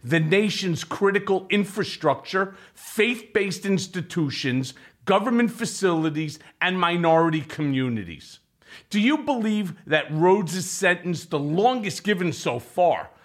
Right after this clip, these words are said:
right, will serve as a deterrent to would-be domestic terrorists? Or do you believe that we'll continue to see more Stewart Rhodes come out of the woodwork as long as Trump is a political factor?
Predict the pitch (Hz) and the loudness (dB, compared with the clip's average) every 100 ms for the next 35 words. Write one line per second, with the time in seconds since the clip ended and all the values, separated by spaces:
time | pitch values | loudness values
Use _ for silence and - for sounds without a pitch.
0 | - 147 170 - - 170 180 - - 226 | -4 -2 -2 -6 -2 2 2 0 2 4
1 | 226 185 - 170 139 127 151 139 - 185 | 4 0 0 0 0 -4 -6 -6 0 2
2 | 190 202 - - - 180 156 160 208 147 | 2 0 -4 -20 -4 0 4 4 4 2
3 | 196 175 175 147 170 170 - 180 - 160 | -4 0 0 2 2 0 -4 -8 -2 0
4 | 170 175 175 - - - - 226 262 208 | 2 0 -2 -10 -20 -20 -6 2 2 2
5 | 220 220 156 180 180 180 151 113 - - | 2 2 2 0 2 0 0 -2 -8 -2
6 | 160 151 160 170 175 190 175 170 208 214 | 0 2 4 2 2 -2 -2 0 0 0
7 | 202 - 180 - 185 165 120 - - 143 | -2 -4 -6 -6 0 0 0 -4 -8 4
8 | 175 202 220 220 - - 233 202 190 160 | 6 6 4 2 -4 -2 0 2 2 2
9 | 175 170 139 - 160 160 170 175 147 139 | 2 2 0 -4 0 2 2 2 0 2
10 | 175 175 127 117 110 - - - 156 160 | 2 2 0 -2 -2 -8 -8 -2 -2 2
11 | 196 190 160 - - 170 - 127 135 - | 2 2 -2 -4 0 0 0 -2 -4 -2
12 | 143 160 143 131 113 - 127 - - 85 | -2 0 -2 -6 -6 0 0 -2 -14 -16